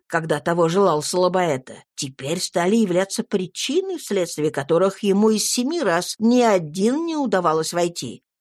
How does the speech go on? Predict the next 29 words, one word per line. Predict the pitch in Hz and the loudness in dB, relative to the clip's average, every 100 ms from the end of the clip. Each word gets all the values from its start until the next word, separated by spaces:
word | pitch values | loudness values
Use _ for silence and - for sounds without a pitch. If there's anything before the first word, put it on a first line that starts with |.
| _ | _
И | 233 | 2
ему | 214 185 220 | 4 6 4
не | 233 208 | 4 4
оказывали | 202 - 247 226 214 214 214 | 0 -2 -2 0 0 2 4
ни | 220 277 | 4 2
того | 277 175 156 151 | 0 -2 0 -2
привета, | 135 - 143 131 147 196 233 233 220 202 208 - | -2 -4 -6 -4 2 4 4 2 0 -2 -2 -2
ни | 277 302 | 0 0
тех | 220 147 - | -2 -6 -6
ласк, | 147 135 180 233 226 - - - _ | -4 2 4 4 2 -8 -18 -20 _
какие | 131 131 151 | -12 -4 -2
бывали | 156 165 190 208 | 0 2 2 2
прежде. | 294 277 165 - - _ _ _ | 0 -2 -4 -12 -20 _ _ _
Не | 226 277 | 2 2
только | 285 359 381 370 | 2 2 2 0
что | 240 - | -4 -2
настал | 180 170 - 170 170 | -2 -2 -2 -2 0
срок, | - 208 175 - - | 0 2 2 -2 -8
когда | 151 156 160 | -6 -2 2
ему | 160 165 190 | 2 2 2
следовало | 175 196 202 175 165 160 160 160 | 0 0 2 2 0 0 0 0
получить | - 185 196 - 208 | 0 2 2 0 0
деньги, | 185 156 147 143 143 - _ - | 0 0 0 0 -2 -2 _ -2
но | 180 202 | 0 2
прошёл | 214 214 - 240 | 2 0 2 2
и | 254 | 4
месяц, | 233 196 202 247 226 175 - | 4 4 4 4 0 -6 -4
и | 269 | -4
два, | 220 185 123 151 226 262 | -2 -4 0 4 6 4